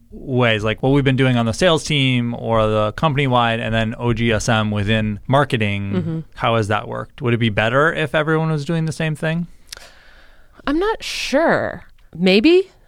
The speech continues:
Speaker 2: I do like having it, you know, at least for my team. And I have gone away from it, actually, you know,
Speaker 1: Mm-hmm.
Speaker 2: over, I've been here two years now, and we went away from it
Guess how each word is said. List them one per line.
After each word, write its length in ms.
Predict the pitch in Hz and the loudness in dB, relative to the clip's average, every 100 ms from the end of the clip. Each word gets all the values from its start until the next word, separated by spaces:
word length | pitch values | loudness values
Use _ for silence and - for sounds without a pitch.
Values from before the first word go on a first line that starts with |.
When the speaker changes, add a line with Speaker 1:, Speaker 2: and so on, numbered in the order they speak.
| _ - - | _ -12 -2
Speaker 2:
I 120 | 185 | -2
do 260 | 180 226 247 | 0 0 2
like 600 | 214 180 180 180 - - _ - | 4 4 2 0 -8 -20 _ -8
having 320 | 202 180 175 | -2 0 0
it, 200 | 170 - _ | -4 -6 _
you 100 | 175 160 | -6 -2
know, 120 | 156 | -2
at 200 | 151 - | -2 -4
least 480 | 156 156 175 - - - _ - | -4 -4 -4 -6 -18 -20 _ -8
for 180 | 202 | -2
my 200 | 196 202 | 0 0
team. 380 | 208 233 240 247 - - - - | 0 0 2 0 -4 -18 -20 -4
And 100 | 190 | 0
I 60 | 190 | 2
have 260 | 190 214 254 | 2 0 0
gone 200 | 208 190 | 0 0
away 240 | 156 113 | 0 -2
from 200 | - 208 | 0 2
it, 240 | 233 254 - _ - | 4 2 -2 _ -4
actually, 640 | 202 - 233 240 240 240 | -2 0 2 2 2 0
you 100 | 180 | 0
know, 200 | 170 160 | 2 2
Speaker 1:
Mm-hmm. 140 | - - | 2 2
Speaker 2:
over, 500 | 113 165 165 160 156 | 2 4 4 2 2
I've 120 | 156 | 0
been 140 | 160 156 | -2 -4
here 160 | 156 | -6
two 180 | 151 165 | -6 -4
years 400 | 151 151 156 156 | -2 -2 -2 -4
now, 420 | 175 185 202 190 - - - - - - | -2 0 0 -4 -10 -20 -20 -20 -18 -4
and 680 | 165 156 151 151 147 147 143 - | -2 0 0 -2 -2 -4 -6 -6
we 220 | 156 180 | 0 2
went 340 | 165 160 165 - | 4 2 2 0
away 340 | 151 151 156 | -2 0 -2
from 260 | - 165 160 | -2 -2 0
it 340 | 151 151 - | 0 -2 -6